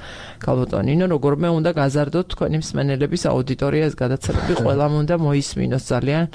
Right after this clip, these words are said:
Speaker 1: გროტესკულია ჩვენი ყოფაო. ა, დიდი მადლობა, ა, მსმენელებს, რომ გვისმენთ და რომ, ა, წუხდებით, ა, შეტყობინებების გამოგზავნით. ა, ნომერი ჩვენი არის ამისთვის ხუთი ცხრა ხუთი ცხრა ხუთი ნული ნული ხუთი ხუთი.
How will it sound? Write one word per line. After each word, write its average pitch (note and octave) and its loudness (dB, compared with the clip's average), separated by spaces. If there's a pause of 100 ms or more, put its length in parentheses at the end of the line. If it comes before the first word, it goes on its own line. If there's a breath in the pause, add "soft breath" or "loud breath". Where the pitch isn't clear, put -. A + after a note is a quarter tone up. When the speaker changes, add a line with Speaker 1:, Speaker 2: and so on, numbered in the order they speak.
(260 loud breath)
Speaker 1:
გროტესკულია D3+ 0
ჩვენი D#3 0
ყოფაო. C3 0 (460 loud breath)
ა, C3 2
დიდი E3 0
მადლობა, E3+ 2
ა, A3+ 2 (100)
მსმენელებს, E3+ 0 (120)
რომ C3+ 2
გვისმენთ D3 0
და C#3+ 2
რომ, C3 2
ა, A#2+ 2 (120)
წუხდებით, D3+ -2 (100)
ა, D#3 2 (260)
შეტყობინებების D3 0
გამოგზავნით. E3 0
ა, - -4
ნომერი D#3+ 2
ჩვენი C3+ 0
არის A#2+ 2
ამისთვის A#2 -2
ხუთი D3+ 0
ცხრა - -2
ხუთი - -4
ცხრა - 0
ხუთი - -2
ნული C#3+ 2
ნული C3 0
ხუთი - -6
ხუთი. - -2